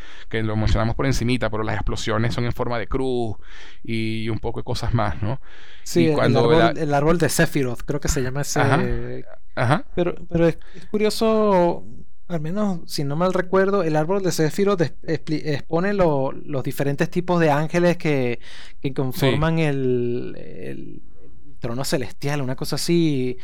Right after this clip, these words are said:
Speaker 1: Sí.
Speaker 2: Eh, leí de, de, del árbol de Sephiroth hace mucho tiempo cuando, cuando, que justamente fue por el tema de Evangelion que empecé a leer sobre Lilith, sobre el, y entonces no me acuerdo muy bien del tema.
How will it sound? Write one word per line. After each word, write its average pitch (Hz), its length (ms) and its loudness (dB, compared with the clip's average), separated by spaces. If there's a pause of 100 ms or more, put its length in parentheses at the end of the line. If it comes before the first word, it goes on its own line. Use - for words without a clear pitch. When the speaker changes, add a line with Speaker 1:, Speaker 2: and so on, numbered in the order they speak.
(120)
Speaker 1:
Sí. - 140 -2
Speaker 2:
Eh, 131 340 -2
leí 185 460 6
de, 214 220 6
de, 202 180 4
del 175 180 4
árbol 190 240 6
de 175 80 0
Sephiroth 180 400 2
hace 175 200 2
mucho 190 260 2
tiempo 185 340 4
cuando, 151 320 0
cuando, 143 420 0 (360)
que 147 80 -8
justamente 185 480 2
fue 170 240 2
por 175 180 2
el 156 140 0
tema 156 240 2
de 170 80 6
Evangelion 170 520 4
que 175 60 0
empecé 143 300 2
a - 20 0
leer 151 180 2
sobre 143 220 0
Lilith, 180 380 4
sobre 135 880 -2
el, 139 420 -6
y 139 220 -6
entonces 139 420 0
no 156 140 2
me 160 80 6
acuerdo 156 340 4
muy 151 220 2
bien 151 240 2
del 143 180 0
tema. 139 380 0